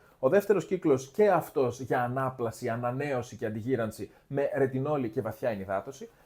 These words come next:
Και σίγουρα είναι κάτι που πρέπει να το έχουμε υπόψη μας όλοι και έχουμε μιλήσει σε μικρότερα βίντεο που έχουμε κάνει στο TikTok και άλλη φορά για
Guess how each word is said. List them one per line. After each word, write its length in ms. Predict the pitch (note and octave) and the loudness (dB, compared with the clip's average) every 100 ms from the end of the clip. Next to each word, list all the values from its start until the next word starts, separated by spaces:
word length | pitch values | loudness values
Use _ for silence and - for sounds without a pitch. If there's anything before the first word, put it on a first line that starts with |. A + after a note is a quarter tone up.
| _ _ | _ _
Και 240 | E3 - | 2 2
σίγουρα 840 | - - - A#2 G2+ A2+ C3 E3+ - - | 0 -12 -4 -2 -2 -4 -4 -6 -8 -12
είναι 200 | C3 C3 | -6 -4
κάτι 240 | C3+ C3 | -4 -6
που 180 | C3+ G#2+ | -8 -8
πρέπει 340 | - D#3 D#3+ | -2 0 0
να 100 | B2+ | -4
το 80 | A2+ | -2
έχουμε 340 | A#2+ - A2+ G#2 | -2 -4 -4 -4
υπόψη 440 | F#2+ A2 A2 A2+ | -2 -4 -4 -8
μας 280 | G2 - _ | -10 -10 _
όλοι 500 | G#2+ G2+ G2 D#3 A3 _ _ | 2 2 2 -2 -6 _ _
και 80 | D#3 | -2
έχουμε 240 | D3+ C#3+ | 0 -2
μιλήσει 760 | B2+ A#2+ A#2 C3+ C3 A#2+ G2 - _ | -2 0 0 -2 -4 -4 -4 -6 _
σε 200 | - D3+ | -6 -2
μικρότερα 680 | C3+ B2+ D3+ D#3+ D#3+ B2 A#2 | 0 2 4 4 4 0 0
βίντεο 380 | G2+ B2+ A#2 G#2+ | 0 0 0 -2
που 80 | A#2+ | -4
έχουμε 220 | A2+ G#2+ | -4 -6
κάνει 260 | A#2+ A#2+ | -4 -6
στο 200 | G#2+ A2 G2+ | -6 -8 -6
TikTok 280 | A2+ - G2 - | -8 -8 -10 -12
και 180 | - A#2 | -6 -2
άλλη 320 | F#2+ A#2 B2+ | 0 2 0
φορά 420 | G2+ - F#2+ C#3 - _ _ | -4 -6 -2 -2 -4 _ _
για 440 | - C#3+ F#3+ B3+ | -4 6 6 6